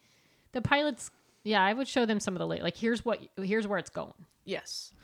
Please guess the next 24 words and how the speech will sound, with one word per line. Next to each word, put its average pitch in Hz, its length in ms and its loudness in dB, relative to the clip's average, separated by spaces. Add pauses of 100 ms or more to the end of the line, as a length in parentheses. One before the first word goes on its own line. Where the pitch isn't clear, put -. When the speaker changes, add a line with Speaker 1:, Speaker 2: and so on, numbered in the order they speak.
(480)
Speaker 2:
I 208 80 -6
feel 277 200 -6
like 214 160 -4 (280)
middle 214 360 -4
of 196 80 -4
season 185 420 -6
two 160 500 -2 (300)
is 175 180 -6
when 151 540 -6 (540)
the 180 80 -6
show 156 600 -2 (800)
knows 170 260 -2
what 175 140 -4
it 190 100 -6
is. 170 260 -4
Speaker 1:
Yeah. 180 200 0 (320)
Speaker 2:
It - 80 -14
Speaker 1:
Yeah. 147 80 -10
Speaker 2:
kind 190 140 -4
of 170 60 -10
feels 170 240 -6
like 165 260 -10
this 170 200 -10
is, 165 380 -8